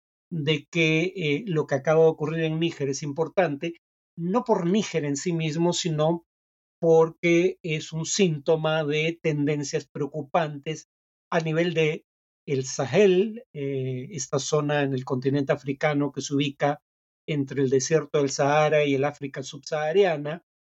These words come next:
eh, en el África en su conjunto y potencialmente en otras regiones del mundo. En primer lugar, es grave porque, eh,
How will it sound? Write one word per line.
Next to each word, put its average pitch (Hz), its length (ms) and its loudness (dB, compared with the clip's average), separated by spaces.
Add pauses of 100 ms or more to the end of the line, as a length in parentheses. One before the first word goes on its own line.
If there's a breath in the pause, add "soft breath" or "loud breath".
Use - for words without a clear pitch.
(300)
eh, 151 920 2
en 151 200 -2
el 143 160 2
África 190 500 0
en 156 80 -2
su 147 160 -8
conjunto 165 840 0 (460)
y 196 180 0
potencialmente 160 1000 0
en 135 100 -2
otras 139 320 -4
regiones 135 420 -2
del 131 160 2
mundo. 131 480 2 (720)
En 185 120 -6
primer 226 300 -2
lugar, 247 520 2 (460)
es 226 300 -6
grave 214 500 2
porque, 202 840 2
eh, 147 1000 0